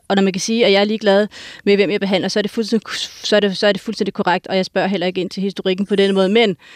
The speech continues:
der er ingen tvivl om, når man er i et bestemt område af Syrien, øh, som, som for eksempel blev kontrolleret af det, det de så kalder, øh, oprørs-, øh, bevægelsen. Der er forskellige ord for det, det vil jeg ikke sådan gå nærmere ind i.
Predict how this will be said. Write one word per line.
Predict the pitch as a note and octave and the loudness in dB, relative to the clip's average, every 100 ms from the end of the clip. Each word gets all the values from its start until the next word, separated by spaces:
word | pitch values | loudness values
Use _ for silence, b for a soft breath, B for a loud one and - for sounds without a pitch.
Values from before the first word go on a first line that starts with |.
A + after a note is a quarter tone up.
| B - | B 0
der | G#3+ | 0
er | |
ingen | A3 | 2
tvivl | B3 G#3+ | 2 2
om, | F#3+ | 2
når | F#3+ | 0
man | F#3+ | 0
er | G3+ | 0
i | G#3+ | 0
et | |
bestemt | - - G#3+ | -2 -2 -2
område | F#3+ F#3+ G3+ | -2 0 -2
af | |
Syrien, | - G#3 F3+ G3 B B B B | 0 0 2 0 B B B B
øh, | G3 F#3+ F#3 F3 | 2 4 2 -2
som, | - G#3+ G3 E3+ - F2 | -2 2 2 -2 -14 -12
som | - - G3+ F#3 F#3 | -10 -2 0 2 0
for | - - - G3 | -4 -16 -6 -4
eksempel | G3 G3+ G#3 | -2 -2 -2
blev | G3 G3+ | -2 -2
kontrolleret | G#3 F#3 G3 G3 | 0 -2 0 2
af | G3 | 2
det, | F#3+ F#3+ F3+ - | 0 -2 -6 -4
det | G3 | -4
de | G3 | -2
så | F#3 F3+ | -4 -2
kalder, | G3 F3+ F3+ - | 0 0 0 -2
øh, | F3+ - | -6 -4
oprørs-, | F3+ - F3 F3 - | -6 0 0 0 -4
øh, | F#3 E3+ - F3+ | -4 -4 -4 -6
bevægelsen. | F#3 E3 A2 - F3+ | -6 -4 -6 -4 -4
Der | |
er | F3 | -4
forskellige | F3+ F3 D3 | -4 -4 -4
ord | - | -4
for | E3+ | -6
det, | E3 | -4
det | F3 | -2
vil | |
jeg | E3 | -2
ikke | D#3+ | -2
sådan | F3+ | -2
gå | E3+ | 0
nærmere | E3 E3+ E3+ | 0 0 0
ind | |
i. | E3+ | -2